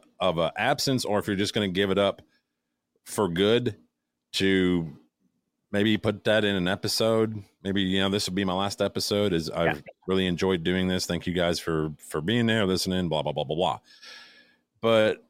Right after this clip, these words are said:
Speaker 1: I came across a TikTok video, which I'm not gonna share because I don't wanna, I don't wanna shit on this one, you know, woman for doing this. This was on, uh, Twitter. It was, uh, liked by somebody else who puts crap in my feed.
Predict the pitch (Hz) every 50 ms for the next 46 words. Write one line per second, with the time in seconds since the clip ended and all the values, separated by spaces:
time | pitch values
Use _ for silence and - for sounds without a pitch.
0 | _ _ - 87 104 120 120 131 123 120 104 - 123 107 104 - - 98 95 95
1 | 92 85 - - 120 - 107 90 - - 90 85 87 90 90 - 98 95 110 120
2 | - 113 92 85 - - 80 85 90 - 107 95 107 104 101 101 107 101 98 95
3 | 90 85 80 - _ _ _ _ _ _ _ _ - 98 113 117 120 117 107 98
4 | 92 87 80 78 73 - _ _ _ _ _ _ - - - - - - - -
5 | 131 131 117 95 90 90 85 - - 90 87 87 85 82 78 71 - _ _ _
6 | _ - 95 90 82 78 78 80 95 123 143 107 76 69 76 85 - _ _ _
7 | _ _ _ _ _ _ _ _ _ _ _ _ _ _ _ _ _ _ _ _
8 | _ _ _ _ - 104 95 92 113 117 110 101 98 95 101 107 107 113 113 104
9 | 98 101 98 98 95 92 87 87 87 90 87 - 107 98 90 87 87 98 92 -
10 | - - - - - 82 73 82 82 73 85 78 78 76 73 80 82 85 85 76
11 | - - - 78 76 76 76 78 80 78 - 87 87 85 85 85 80 80 78 -
12 | 78 73 71 69 71 67 - - - _ _ _ - 87 78 - - 85 76 -
13 | 78 76 73 73 - - 117 107 82 80 80